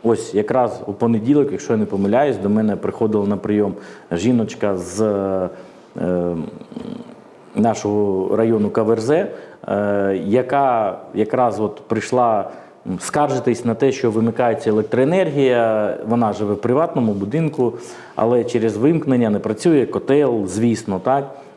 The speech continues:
І, е, через це низька температура в будинку, а малі діти, онуки там і так далі. І вона каже: «Що робити?» Я, ну, задав їй питання, кажу: «А що ви збираєтесь робити, коли електроенергія буде д-,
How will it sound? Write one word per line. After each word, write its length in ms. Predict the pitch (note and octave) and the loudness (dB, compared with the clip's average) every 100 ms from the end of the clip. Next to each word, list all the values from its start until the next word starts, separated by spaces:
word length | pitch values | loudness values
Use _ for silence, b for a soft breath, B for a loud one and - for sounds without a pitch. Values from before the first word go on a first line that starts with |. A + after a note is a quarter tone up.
| - | -6
І, 340 | G#2 A#2 A2+ A2 | 0 2 4 2
е, 520 | G2+ F#2 F#2 F#2 F2+ - - - | 2 2 2 0 0 -4 -12 -10
через 300 | - B2 A#2+ - | -2 0 0 2
це 400 | F3 D#3+ C3 G#2 | 2 4 2 0
низька 300 | A#2 - D3 | -2 0 -2
температура 760 | D#3 A#2 A2 - C3 A2+ F#2 E2 - - | 0 0 0 2 2 2 0 -4 -12 -8
в 100 | F#2+ | -4
будинку, 760 | G#2+ A#2+ F#3+ F3+ - B2 G#2+ - | 0 2 4 2 2 2 2 2
а 160 | A2 | 0
малі 300 | G#2+ A2+ A2+ | 2 2 2
діти, 320 | G#2+ D#3+ F3 A#2+ | 2 2 2 2
онуки 420 | A2 D#3+ - G#2+ | 4 2 0 -2
там 220 | A2 G#2+ | 0 0
і 20 | |
так 220 | G#2 A2+ | 0 0
далі. 280 | G#2+ F#2+ F2 | 2 0 0
І 40 | F2+ | -2
вона 300 | G#2+ B2+ A#2+ B B B - | 0 0 0 B B B -2
каже: 220 | A2+ G#2 | 0 0
«Що 200 | - C#3 | 0 2
робити?» 440 | C#3 A#2 G2+ - | 2 2 0 -2
Я, 420 | F2 C3 C#3 A#2 F#2 - F2 | 2 4 2 0 -4 -10 -4
ну, 260 | A2 G2+ E2 - - - | 0 0 -4 -10 -20 -10
задав 440 | G2 B2+ C#3 B2+ | -2 0 0 -2
їй 80 | B2 - - | -2 -6 -4
питання, 420 | - D3 C#3 A2 | -2 0 0 0
кажу: 200 | G#2 G#2 | 0 0
«А 40 | |
що 200 | G#2+ F3+ | 2 2
ви 160 | F3 C3 B B B B | 2 2 B B B B
збираєтесь 640 | - G#2 D3 D3 C#3 - | -4 0 2 2 0 -2
робити, 320 | C3+ D3 A3 - | -2 0 0 0
коли 360 | B2 B2+ C3+ B2 | 2 2 2 2
електроенергія 680 | B2+ C3 C#3 D#3+ F#3+ D3 | 2 2 0 2 2 2
буде 320 | A2+ B2+ C#3+ A2+ | 2 0 0 -2
д-, 200 | G2 | -4